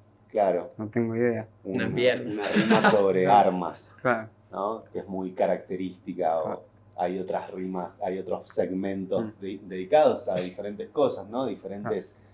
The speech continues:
Speaker 2: Claro.
Speaker 1: herramientas, ¿no? Em,
Speaker 2: Lo que sí puedo asegurar es que me interesa en-, encontrarme a mí antes que usar recursos sacados de afuera.
Speaker 1: Claro, eso era lo que
Speaker 2: Mm.
Speaker 1: suponía, ¿no?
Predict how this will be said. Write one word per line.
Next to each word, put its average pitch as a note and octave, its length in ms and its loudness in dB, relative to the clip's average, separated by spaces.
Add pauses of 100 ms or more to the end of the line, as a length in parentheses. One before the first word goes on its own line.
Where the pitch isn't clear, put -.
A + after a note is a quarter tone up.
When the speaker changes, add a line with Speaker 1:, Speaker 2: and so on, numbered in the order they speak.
(220)
Speaker 2:
Claro. G2+ 160 0
Speaker 1:
herramientas, F#2+ 580 0 (100)
¿no? G#2 180 -14 (500)
Em, F2 600 -4 (500)
Speaker 2:
Lo A#2 100 0
que G#2+ 80 -2
sí C3 140 0
puedo D3 140 4
asegurar A#2 340 4
es C#3+ 60 -4
que A#2 100 -6
me A2 100 0
interesa A2 640 0 (1080)
en-, G#2+ 280 -6
encontrarme G#2+ 600 2
a A2 40 0
mí A#2 320 2 (400)
antes G#2 340 -8
que G2+ 340 -10 (180)
usar G#2+ 320 -6
recursos G#2+ 480 -8
sacados G#2 340 -6
de G#2+ 80 -8
afuera. G2+ 420 -10 (300)
Speaker 1:
Claro, A2+ 240 6
eso B2 240 2
era A2+ 180 2
lo G2+ 100 2
que F2 80 -4
Speaker 2:
Mm. - 20 -8
Speaker 1:
suponía, G2+ 640 -2
¿no? A2+ 240 -10